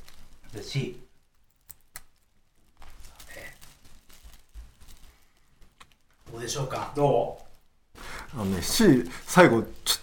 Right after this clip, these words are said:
Speaker 3: ょ、ほんとちょびっとしか食べられなかったか。
Speaker 1: もうちょっと食べたい？
Speaker 3: 味しねえ。
Speaker 1: もうちょっと食べたい？
Speaker 3: うん。
Speaker 2: いや、つまりこれはもう本当に、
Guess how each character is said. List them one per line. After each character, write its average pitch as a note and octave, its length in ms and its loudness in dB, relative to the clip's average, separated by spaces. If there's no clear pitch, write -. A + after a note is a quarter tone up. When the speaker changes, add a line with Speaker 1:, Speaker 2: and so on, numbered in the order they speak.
Speaker 3:
ょ、 - 100 -10
ほ G3+ 120 6
ん G#3 80 6
と G#3+ 100 10
ち - 160 4
ょ F#3 40 12
び G3+ 100 6
っ - 20 -8
と - 100 6
し - 100 6
か - 100 4
食 - 260 6
べ - 40 10
ら - 40 2
れ - 80 2
な E3+ 100 10
か - 60 0
っ - 40 -6
た - 100 6
か。 - 160 -6
Speaker 1:
も D#3+ 100 -4
う - 20 -4
ち - 40 -8
ょ - 20 -8
っ - 20 -8
と B2+ 80 2
食 - 20 4
べ - 0 -
た C#3+ 120 12
い？ D#3 40 10
Speaker 3:
味 G3 100 8
し G3 200 4
ね F3+ 120 12
え。 E3 220 6
Speaker 1:
も D3 120 -6
う - 20 -8
ち - 40 -10
ょ - 20 -12
っ - 20 -16
と - 100 -4
食 - 80 -6
べ - 60 -8
た - 60 -8
い？ - 100 -12
Speaker 3:
う A2 60 -4
ん。 G2 300 -2
Speaker 2:
い - 20 -16
や、 D3 140 -8
つ G#3 120 -8
ま G3 80 -2
り C#3+ 80 -4
こ E3+ 120 -4
れ F#3+ 100 2
は F#3+ 80 0
も E3+ 100 -2
う - 60 -4
本 F3 160 -8
当 F3+ 60 -8
に、 D#3+ 240 -6